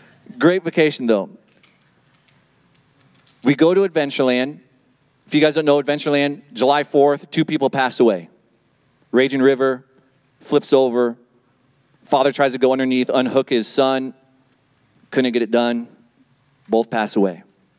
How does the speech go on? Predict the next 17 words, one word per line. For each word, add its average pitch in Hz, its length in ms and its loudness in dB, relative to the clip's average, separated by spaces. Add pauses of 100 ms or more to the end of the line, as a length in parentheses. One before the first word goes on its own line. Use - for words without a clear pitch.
(3000)
I'm 151 140 2
already 156 300 0
heightened. 123 640 -6 (1120)
I 120 80 2
don't 135 140 2
like 127 200 -2
rides. 104 600 -4 (1080)
I 117 80 -2
hate 120 220 -2
rides. - 500 -10 (1200)
That's 147 220 0
in 160 60 -6
the 151 80 0
back 139 240 -2
of 143 60 -8
my 131 80 0
mind. 113 420 -4